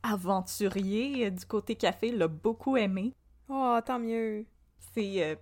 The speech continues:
Speaker 1: distribué par la Sasa Coffee Company, qui est une, euh, compagnie, euh, éthique de distribution de, de café et qui aide l'économie ougandaise.
Speaker 2: Oh.
Speaker 1: J'ai fait une petite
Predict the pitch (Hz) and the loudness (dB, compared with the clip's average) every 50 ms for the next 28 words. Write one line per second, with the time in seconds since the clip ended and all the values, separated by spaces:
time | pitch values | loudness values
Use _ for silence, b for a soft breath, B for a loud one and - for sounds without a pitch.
0 | - - - - - - - - 180 - - - - 233 208 208 220 240 294 - | -12 -20 -20 -20 -20 -18 -14 -12 -12 -12 -12 -6 -4 -4 0 2 2 2 2 0
1 | - - 214 214 202 190 170 170 160 B B B B B - - - - 247 226 | 0 2 2 2 2 2 2 2 2 B B B B B -16 -2 2 2 2 4
2 | - - 247 233 226 - - 208 190 190 - 220 214 214 - - - 190 202 - | 2 2 0 0 0 2 2 2 2 2 2 -2 -4 -4 -2 -2 -2 -2 0 2
3 | 269 254 277 330 381 381 - - - - - - - - - - 190 208 208 202 | 2 2 2 0 -2 -6 -12 -18 -20 -20 -20 -20 -20 -16 -8 -4 -2 -2 -2 -4
4 | - - - - 208 208 196 170 165 165 175 - 190 185 - 190 185 190 196 202 | -6 -8 -2 0 2 2 2 0 -2 -6 -6 -4 -4 -2 0 0 2 2 2 4
5 | 208 208 208 202 185 170 165 156 156 151 - - - - - - - - - - | 4 4 4 2 2 0 -2 -2 -6 -8 -10 -12 -16 -20 -20 -20 -20 -20 -20 -20
6 | - - _ _ - - 196 - - - 214 330 - - - - - - - - | -20 -20 _ _ -2 -2 -2 0 0 0 0 0 -2 -6 -16 -20 -20 -6 -2 0
7 | 208 202 196 190 - - - 208 185 180 - 208 208 202 185 175 175 170 165 175 | 0 0 0 -2 -6 -8 -8 -8 -8 -4 -2 -2 -2 0 0 -2 -2 -2 -4 -4
8 | - - 180 175 175 - 202 226 226 196 180 - - - 185 180 165 - - 196 | 0 2 2 2 2 0 0 0 0 0 -2 -6 -8 -6 -4 -4 -4 -2 0 2
9 | 208 202 202 190 175 180 170 165 170 180 - - 185 190 180 180 190 196 190 - | 4 4 2 0 0 0 0 0 -2 -2 -2 0 0 0 2 2 2 0 0 -2
10 | - 185 170 175 156 160 165 151 165 233 285 254 196 - - - _ _ _ _ | -4 -4 -2 -2 -2 0 -2 -2 -2 -2 -4 -4 -6 -8 -12 -20 _ _ _ _
11 | _ - - 311 339 370 339 254 233 220 208 208 202 208 - _ _ - 185 180 | _ -8 0 2 6 6 6 6 6 4 2 0 -4 -6 -12 _ _ -10 -6 -2
12 | 185 170 170 - - 294 - 294 233 196 - - - 220 220 - - | -2 -2 0 0 -2 -2 0 0 0 0 0 2 2 2 2 0 -4